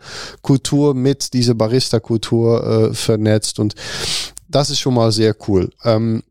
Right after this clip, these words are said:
die zweite Ebene, Kultur und Museen sind in Rotterdam. Wir haben, glaub ich, gefühlt die größte Dichte an Museen von, ne, von aller Städte, die ich bisher kenne.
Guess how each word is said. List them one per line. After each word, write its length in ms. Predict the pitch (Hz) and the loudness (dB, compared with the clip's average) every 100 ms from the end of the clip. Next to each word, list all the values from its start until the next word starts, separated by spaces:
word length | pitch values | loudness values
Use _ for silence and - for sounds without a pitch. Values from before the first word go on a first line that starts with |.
| _ - | _ -4
die 120 | 113 104 | -2 0
zweite 320 | 151 156 139 | 0 0 0
Ebene, 440 | 131 131 123 120 - _ - | 0 0 2 2 -2 _ -4
Kultur 600 | - 120 - 139 131 120 | 0 0 0 0 0 0
und 140 | 113 | 0
Museen 640 | 117 113 104 110 104 92 92 | 2 2 4 4 2 0 -2
sind 240 | 98 98 | 0 0
in 140 | 98 98 | 0 2
Rotterdam. 480 | 98 - 101 95 | 0 2 0 2
Wir 120 | 95 92 | 0 0
haben, 300 | 101 110 101 | 0 0 2
glaub 320 | 95 98 101 | 2 2 0
ich, 340 | 101 - - - - - - | -2 -2 -8 -12 -18 -16 -4
gefühlt 560 | 104 - 127 139 - | -4 0 0 0 -2
die 80 | 113 | -4
größte 400 | 101 117 127 123 | 0 2 0 0
Dichte 400 | 107 117 - - | 0 0 0 0
an 100 | 107 | 2
Museen 640 | 110 107 101 104 107 104 | 2 2 2 2 2 0
von, 640 | 101 98 98 - - 57 - | -2 0 0 -2 -4 -6 -2
ne, 240 | 113 127 | 0 0
von 160 | 123 104 | 0 -2
aller 220 | - 101 | 0 0
Städte, 380 | 104 - 107 110 | 0 0 0 0
die 160 | 104 101 | -2 -2
ich 160 | 110 | -2
bisher 320 | - - 101 95 | -2 0 0 -2
kenne. 460 | - - 107 87 | -2 -2 -2 -2